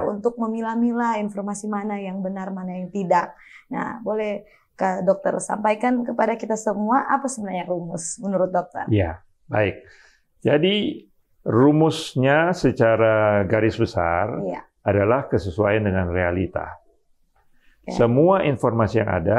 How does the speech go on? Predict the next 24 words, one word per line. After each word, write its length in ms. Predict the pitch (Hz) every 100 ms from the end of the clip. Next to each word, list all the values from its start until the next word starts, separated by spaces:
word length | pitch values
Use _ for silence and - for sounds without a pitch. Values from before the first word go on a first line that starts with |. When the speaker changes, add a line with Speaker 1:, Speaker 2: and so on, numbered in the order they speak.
| 151
Speaker 2:
kita 240 | 123 101
tanya, 440 | 92 110 101 98 -
"Apakah 440 | - 95 110 117 107
ini 160 | 127
sesuai 360 | 120 113 107 95
dengan 220 | 90 87
realita?" 600 | 85 82 82 82 85 - - _ -
Nah, 300 | 104 85 82 -
Speaker 1:
Iya. 240 | 185 185 175
Speaker 2:
kita 220 | 147 190
memiliki 500 | 165 123 110 107 123
rumus 340 | 104 98 117 139
atau 240 | - 113
alat-alat 600 | 117 110 110 - 104 107 104
bantu 640 | 98 90 82 151 185 - - - -
untuk 320 | 135 123 127 110
kita 460 | 113 147 170 185
menangkap 1000 | - 139 143 147 147 127 110 98 110 139 -
informasi, 880 | 117 110 104 92 80 131 156 190 - _ _
lalu 280 | 107 110 165
kita 300 | 165 117 127
membandingkan 960 | 143 113 120 131 101 95 98 85 127 143
dengan 460 | 107 110 127 160 180 _
realita. 720 | - 98 87 87 87 90 92